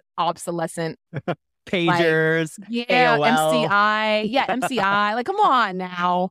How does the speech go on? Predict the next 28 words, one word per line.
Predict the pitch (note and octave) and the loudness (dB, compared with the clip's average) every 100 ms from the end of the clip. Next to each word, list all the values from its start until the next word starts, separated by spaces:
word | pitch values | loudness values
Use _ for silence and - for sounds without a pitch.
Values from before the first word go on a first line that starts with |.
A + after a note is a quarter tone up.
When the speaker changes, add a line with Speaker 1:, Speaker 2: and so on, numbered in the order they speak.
| _ _ _ - | _ _ _ -6
Speaker 1:
It's | C4 | -4
crazy. | - F4+ E4 C4 | 0 0 0 -2
And | |
then | C4+ A#3+ | -2 -2
this | F#4 | -4
video, | - F4 D4 | 0 0 0
actually, | G3 D4 - B3+ | 0 -4 -6 -8
for | A#3+ A3 | -4 -4
it | C#4 | -4
not | A3+ A#3 A#3+ | -2 -2 -4
being | A#3 G#3+ | -8 -8
a | |
chart | E3+ - A3 E3 | -6 -4 -4 -4
hit, | E3+ A#3+ - | -6 -6 -8
was, | F#3 G#3 | -8 -6
like, | A3+ | -6
the | G3+ _ | -8 _
first | G3+ A3 - | -4 -4 -6
video | E3 F#3+ G3+ G3 | -4 -2 0 0
that | F3 | 0
debuted | F3 F3+ F3 F3+ | 0 -2 -2 -2
on | F3 | -2
T | D#3+ F#3 | -2 -2
R | E3+ | -2
L | E3 | -2
for | D#3+ F3+ | -4 -6
a | |
group. | D#3 E3 F3 A3 | -6 -4 -2 -2